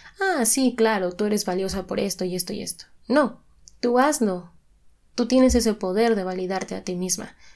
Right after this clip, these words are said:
A mí me sirve hacer una lista de logros y con esos logros me digo, "¿Ves? ¿Cómo si eres suficiente? ¿Cómo si eres importante? Eres una chingona, Rosario". <laughs> Claro que eres importante.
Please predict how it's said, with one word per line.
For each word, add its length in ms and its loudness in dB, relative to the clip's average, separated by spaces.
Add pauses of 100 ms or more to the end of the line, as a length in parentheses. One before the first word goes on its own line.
A 80 -4
mí 120 0
me 140 6
sirve 360 4
hacer 240 -2
una 180 -4
lista 360 -4
de 140 -4
logros 640 -2 (520)
y 140 -2
con 200 -2
esos 380 0
logros 340 -2
me 120 -4
digo, 260 -2
"¿Ves? 440 -2 (100)
¿Cómo 260 2
si 200 4
eres 200 2
suficiente? 760 -4
¿Cómo 240 0
si 160 4
eres 240 4
importante? 880 -6 (520)
Eres 240 0
una 220 0
chingona, 680 2
Rosario". 480 -6
<laughs> 100 2 (960)
Claro 380 2
que 80 -4
eres 200 -2
importante. 680 -10